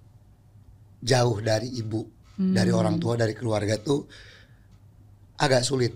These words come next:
Speaker 1: karena memang saya orangnya family person.
Speaker 2: Iya.
Speaker 1: Cuman kadang di sisi lain I have to prove them that I can do something.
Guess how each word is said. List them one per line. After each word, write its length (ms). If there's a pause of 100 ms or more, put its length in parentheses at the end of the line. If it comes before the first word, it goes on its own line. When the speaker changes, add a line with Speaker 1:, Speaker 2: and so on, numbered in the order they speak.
(140)
Speaker 1:
karena 240
memang 180
saya 180
orangnya 440
family 300
person. 420 (140)
Speaker 2:
Iya. 500 (140)
Speaker 1:
Cuman 320
kadang 440 (480)
di 120
sisi 280
lain 480 (120)
I 160
have 180
to 120
prove 360
them 220
that 120
I 100
can 220
do 100
something. 520